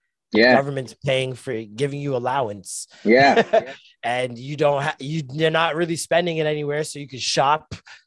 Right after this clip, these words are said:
Speaker 2: People were killing Amazon, people were buying clothes, all types of shit. So, yeah, I was just getting up and eating food and ordering Uber Eats and playing video games every day, and it was amazing.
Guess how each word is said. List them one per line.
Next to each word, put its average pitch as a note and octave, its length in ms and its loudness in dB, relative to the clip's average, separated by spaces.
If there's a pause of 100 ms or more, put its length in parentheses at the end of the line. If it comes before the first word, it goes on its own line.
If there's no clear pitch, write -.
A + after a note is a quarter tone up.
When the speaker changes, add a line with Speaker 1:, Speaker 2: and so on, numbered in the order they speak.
(240)
Speaker 2:
People D3 200 -8
were D3+ 200 -2
killing D#3 480 -2
Amazon, D3+ 800 0
people D3+ 240 -6
were C#3+ 80 -2
buying C#3 380 -2
clothes, D3 580 -2
all C#3+ 160 -4
types D3 260 -8
of C#3 60 -16
shit. - 320 -2
So, C3 400 0 (580)
yeah, F3 220 2
I F#3 40 2
was D#3+ 120 -2
just C#3 140 -12
getting D3+ 260 0
up D#3 180 2
and A#2+ 380 -8 (280)
eating D#3 400 2
food D#3 380 2
and C3+ 140 -4
ordering C#3 420 -2
Uber C#3+ 220 -4
Eats C#3 320 -8
and A2+ 160 -10
playing C3 240 -2
video B2+ 280 -2
games G#2+ 360 -8
every G2+ 180 -8
day, G2 140 -8
and G2 100 -12
it G2 160 -18
was G#2 140 -14
amazing. G2+ 540 -10